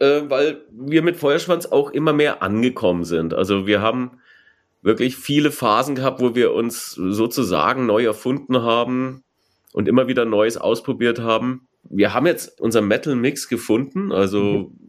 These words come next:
Speaker 1: die Folk-Instrumente bleiben, bleiben bestehen. Also die haben immer wieder gute, gute Momente in den Liedern, starke Momente.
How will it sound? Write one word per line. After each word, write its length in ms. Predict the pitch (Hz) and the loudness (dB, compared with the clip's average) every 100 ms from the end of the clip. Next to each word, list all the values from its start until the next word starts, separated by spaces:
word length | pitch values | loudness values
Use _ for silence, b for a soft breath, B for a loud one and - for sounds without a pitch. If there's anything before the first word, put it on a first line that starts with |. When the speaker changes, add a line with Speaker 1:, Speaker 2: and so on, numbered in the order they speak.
| _ _ _ - | _ _ _ -6
Speaker 1:
die 100 | 113 | -4
Folk-Instrumente 800 | 104 127 - 143 - 120 110 117 | 2 2 2 -4 -2 0 2 0
bleiben, 460 | - 82 95 110 110 b b b b _ _ | 0 0 0 -2 -12 b b b b _ _
bleiben 360 | 90 85 92 98 | 0 0 0 -4
bestehen. 760 | 85 - - 98 147 226 214 - | -6 -4 2 2 2 -2 -8 -4
Also 300 | 71 101 98 | 0 2 0
die 160 | 107 | -2
haben 160 | 107 113 | -2 -2
immer 200 | 123 117 | 0 0
wieder 160 | 117 117 | 0 -2
gute, 580 | 110 120 123 113 107 - _ _ - | -2 -2 2 2 0 -10 _ _ -8
gute 240 | 113 120 | -4 0
Momente 480 | 113 104 98 113 127 | 2 2 2 0 -2
in 80 | 113 | -2
den 160 | 113 | -2
Liedern, 480 | 104 120 143 170 190 - - | -2 0 2 0 -4 -14 -16
starke 480 | - - 82 107 120 | -8 -2 0 0 -2
Momente. 640 | 110 104 104 147 170 | -2 0 -2 -2 -4